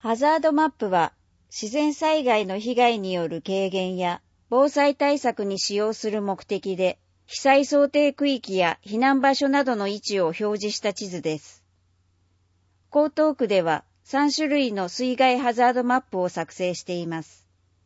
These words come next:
一つ目は、荒川が氾濫した時の各場所の浸水高さや、浸水が続く時間を示した洪水ハザードマップ。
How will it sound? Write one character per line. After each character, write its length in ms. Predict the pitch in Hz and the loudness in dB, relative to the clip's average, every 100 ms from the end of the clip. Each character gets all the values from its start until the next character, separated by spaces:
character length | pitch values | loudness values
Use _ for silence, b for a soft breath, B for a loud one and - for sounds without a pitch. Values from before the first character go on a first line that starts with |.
| _ _ _ _ - | _ _ _ _ -14
一 240 | - 302 | -4 -2
つ 160 | 285 285 | 0 0
目 160 | 285 | 2
は、 240 | 214 165 - _ _ _ - | 0 -2 -6 _ _ _ -6
荒 280 | 214 247 | 2 2
川 280 | 269 285 285 | 4 4 4
が 120 | 269 | 4
氾 260 | 262 269 254 | 2 2 2
濫 200 | 247 254 | 4 2
し 100 | 247 | 2
た 120 | 254 | -2
時 280 | 254 233 208 | 0 -2 -2
の 220 | 175 160 _ _ - | -4 -4 _ _ -6
各 220 | 285 294 | -4 0
場 120 | 277 240 | 2 2
所 200 | 226 185 | 2 -4
の 100 | 180 | -4
浸 300 | - 254 247 | -2 -2 0
水 260 | 262 254 | 0 0
高 240 | 254 247 220 | 0 0 0
さ 160 | 196 | 0
や、 240 | 170 160 - _ _ | 0 0 -2 _ _
浸 320 | - 277 285 | -6 -2 0
水 280 | 269 285 285 | 0 -2 2
が 120 | 277 | 0
続 300 | 262 262 247 | 0 -4 -4
く 120 | 269 | -2
時 160 | 254 247 | 0 0
間 280 | - 240 240 | 2 2 2
を 80 | 240 | -2
示 360 | 247 226 233 | -2 -2 -4
し 60 | - | -4
た 260 | 175 160 - _ | -2 -2 -4 _
洪 240 | - 262 269 | 2 4 4
水 240 | 247 269 | 2 0
ハ 160 | 247 240 | 2 0
ザ 180 | 226 226 | 2 2
ー 60 | |
ド 100 | 226 | 2
マ 140 | 214 202 | 0 -2
ッ 60 | - | -4
プ。 240 | - 151 | -8 -8